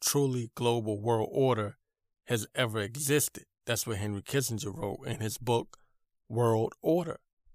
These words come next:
So Henry Kissinger wrote, wrote, excuse me, Henry Kissinger wrote a book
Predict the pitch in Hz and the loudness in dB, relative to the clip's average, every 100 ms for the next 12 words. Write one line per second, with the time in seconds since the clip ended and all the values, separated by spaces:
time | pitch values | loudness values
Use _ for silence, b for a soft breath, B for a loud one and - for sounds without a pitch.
0 | _ - 113 104 196 311 - 220 220 208 | _ -4 0 4 6 6 8 6 6 4
1 | 180 175 214 - - 156 185 - _ - | 4 8 6 4 4 10 10 10 _ -6
2 | - 160 123 104 B B B B 180 214 | -2 0 0 -2 B B B B 4 4
3 | 226 - 196 - 147 123 123 135 139 - | 4 0 0 2 4 4 2 6 6 6
4 | - 143 139 - 131 110 | 2 -2 2 6 6 6